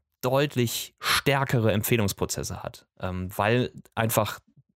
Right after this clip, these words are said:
dieser, die, dieser indirekte Verkauf, weil das ist ja nichts anderes als verkaufen. Wenn du jemanden hast, der dich weiterempfiehlt, dann macht er das ja aus Überzeugung und dann macht er das, weil er das gerne macht.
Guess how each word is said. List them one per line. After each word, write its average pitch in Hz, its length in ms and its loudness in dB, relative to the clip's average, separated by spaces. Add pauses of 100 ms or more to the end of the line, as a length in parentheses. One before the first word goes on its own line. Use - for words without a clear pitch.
(380)
dieser, 110 320 4 (160)
die, 120 160 -6
dieser 120 380 2
indirekte 170 560 2
Verkauf, 98 360 0
weil 104 60 4
das 123 80 0
ist 185 140 2
ja 262 80 2
nichts 104 160 0
anderes 92 240 0
als - 100 -2
verkaufen. 90 420 -2
Wenn 160 200 2
du 165 120 2
jemanden 135 380 2
hast, 156 200 0
der 120 60 0
dich 113 140 -4
weiterempfiehlt, 120 680 2 (380)
dann 104 100 2
macht 123 160 0
er 117 60 2
das 110 120 2
ja 92 80 2
aus 95 120 0
Überzeugung 110 760 2 (280)
und 117 80 0
dann 113 80 4
macht 117 160 2
er 113 40 4
das, 104 140 0
weil 104 80 2
er 101 80 4
das 95 180 0
gerne 101 320 2
macht. 165 360 -2